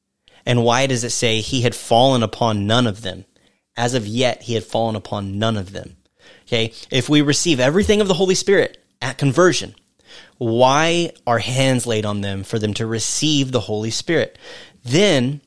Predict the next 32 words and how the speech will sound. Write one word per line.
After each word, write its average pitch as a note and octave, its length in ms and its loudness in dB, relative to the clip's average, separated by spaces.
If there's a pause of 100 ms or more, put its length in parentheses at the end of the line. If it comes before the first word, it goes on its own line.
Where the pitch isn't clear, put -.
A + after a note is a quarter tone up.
(120)
just C#3+ 300 0
to D3 80 -2
take D3+ 280 0
it D3+ 80 0
a C#3 60 2
step - 280 -2
further, C#3+ 300 4
this A2+ 200 -2
verse C3 320 0
goes B2+ 200 0
even C3+ 200 -2
a A#2+ 40 -4
step - 280 -2
further, A#2 320 -2
which A2+ 180 -4
I G#2+ 80 0
love. A2 400 -2 (380)
And B2+ 100 -2
it A#2+ 40 -2
said, A#2+ 340 0
"They A#2+ 140 2
had B2+ 260 0
only C#3+ 320 2
been C3+ 220 0
baptized A#2 760 -2
in A#2+ 140 -4
the G#2+ 60 -4
name A2+ 340 -2
of A2+ 140 -4
the A2 100 -2
Lord A#2 520 -4 (400)
Jesus." C3+ 680 -2